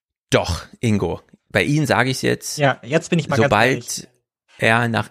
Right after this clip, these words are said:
Speaker 1: Amerika fährt, um irgendwas, werde ich sagen, "Nee, die Steuer muss zwei Prozent höher sein als das, was du machst. Das ist die Linie der
Speaker 2: Ja.
Speaker 1: Partei, der du angehörst."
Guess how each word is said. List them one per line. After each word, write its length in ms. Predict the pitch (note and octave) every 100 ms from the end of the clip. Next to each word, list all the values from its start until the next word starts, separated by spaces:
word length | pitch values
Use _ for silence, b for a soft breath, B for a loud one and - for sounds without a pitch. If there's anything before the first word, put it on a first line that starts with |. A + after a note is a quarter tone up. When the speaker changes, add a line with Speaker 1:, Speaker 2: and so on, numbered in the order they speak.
| -
Speaker 1:
Amerika 520 | G#2 G#2+ B2 B2+ A#2+
fährt, 400 | - A2 A#2 -
um 140 | G2+
irgendwas, 440 | G#2 A2 G#2 G2+ -
werde 140 | G2+
ich 80 | G2
sagen, 240 | G2 G2
"Nee, 140 | G2 G#2+
die 100 | D3+
Steuer 300 | - G2+ G2
muss 180 | F#2+
zwei 160 | - F#2+
Prozent 400 | - G2 F2+ F#2+
höher 160 | F#2+ F#2+
sein 240 | D#2+ D#2+
als 140 | D#2
das, 180 | - F2
was 120 | F#2
du 100 | -
machst. 300 | F2 E2 - G2+
Das 100 | G2
ist 200 | F#2 G#2
die 60 |
Linie 320 | F#2+ G#2+ A2+
der 120 | F2+ F2
Speaker 2:
Ja. 40 |
Speaker 1:
Partei, 540 | - C3+ C3+ F#2 A2 C3+ b b b -
der 100 | G2
du 160 | G2 F#2
angehörst." 480 | F2+ F#2+ - -